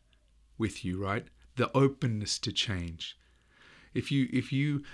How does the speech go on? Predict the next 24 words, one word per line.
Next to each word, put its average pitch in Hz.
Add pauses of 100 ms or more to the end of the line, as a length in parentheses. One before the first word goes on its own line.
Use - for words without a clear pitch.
(300)
and, 127
and 127
if 139
you're 147
around 151
the 127
wrong 131
people, 175
they 107
can 113
make 127
it 110
very 139 (140)
difficult 135
for -
you 101
to 92
change, 85 (540)
right? 120
Have 143
you 170
ever, 147 (160)
you 131
know, 127